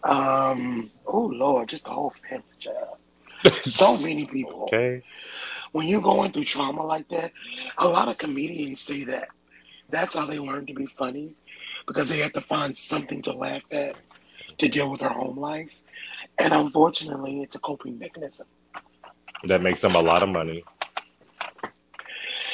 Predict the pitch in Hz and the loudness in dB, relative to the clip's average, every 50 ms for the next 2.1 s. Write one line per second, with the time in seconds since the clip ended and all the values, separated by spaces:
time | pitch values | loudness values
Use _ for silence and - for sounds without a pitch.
0 | - - 262 - - 143 143 139 139 135 - - 160 156 147 - 165 156 151 151 | -2 2 4 4 4 4 4 4 2 0 2 4 4 4 2 0 -2 -4 -4 -4
1 | - - 143 143 147 147 143 143 143 143 143 135 123 - 147 147 - - 147 135 | -4 -4 -2 -2 -2 -2 -4 -6 -8 -8 -10 -10 -10 -8 -10 -8 -8 -8 -8 -8
2 | 135 - | -8 -10